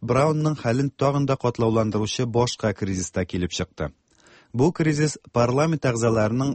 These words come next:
хөкүмәт акчаларын үз мәнфәгатьләре өчен артык иркен тотуы белән бәйле. Акчалар парламент әгъзаларының хезмәт хакларыннан аерым,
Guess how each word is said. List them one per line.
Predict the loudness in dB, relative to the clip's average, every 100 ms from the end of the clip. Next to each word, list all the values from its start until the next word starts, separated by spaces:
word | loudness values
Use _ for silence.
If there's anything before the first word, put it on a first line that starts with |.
| -6
хөкүмәт | -6 0 0 2
акчаларын | -2 0 0 2 0 0 0
үз | 0
мәнфәгатьләре | 2 0 0 -2 -2 0 0 0
өчен | 0 -2 0
артык | -2 0 -4 -4
иркен | -2 -4 -2 -2 -2
тотуы | -4 -2 -2 0
белән | 0 0 0
бәйле. | -2 -2 -6 _ -20 _ -20 -20 -6
Акчалар | -2 0 2 2 2 0
парламент | 0 2 2 2 2 0
әгъзаларының | 2 2 2 2 0 -4
хезмәт | -4 -4 0 -2 0
хакларыннан | -4 0 0 2 0 0 0
аерым, | 0 2 2 2 0